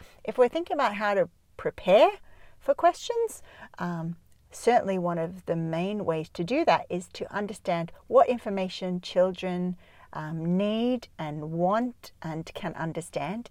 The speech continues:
at the different ages they are at. This pillar makes conversations so much easier because it takes the guesswork out of what to say. Um, it also structures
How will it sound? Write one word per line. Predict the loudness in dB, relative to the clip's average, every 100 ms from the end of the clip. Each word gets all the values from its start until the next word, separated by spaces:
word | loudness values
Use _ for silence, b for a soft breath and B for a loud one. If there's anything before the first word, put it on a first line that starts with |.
| -8
at | -6 -6 -10 -12
the | -8
different | -6 -6 -6 -4
ages | -6 -4 -6 -6 -4
they | 0
are | 2 2
at. | 0 0 -8 -20 B B B B B B
This | 2 2
pillar | 4 6 6
makes | 4 -2 -6
conversations | -8 -8 -6 -4 -4 -2 -4 -6
so | -10 -4 -2
much | -2 -4 0
easier | 0 4 2 2
because | 0 -4
it | -8 -6
takes | -10 -6
the | -6
guesswork | 0 -2 -2 -6 -2 0 -2 -6 -8
out | -6 -6
of | -10 -4
what | -6 -6
to | -12
say. | -2 2 2 0 -10 b b -20 _ _ _ -20 -20 -6
Um, | -4 -2 -2 -2
it | -4 -2
also | -4 -4 -6
structures | -6 -8 -8 -8 -4 -4 -4 -12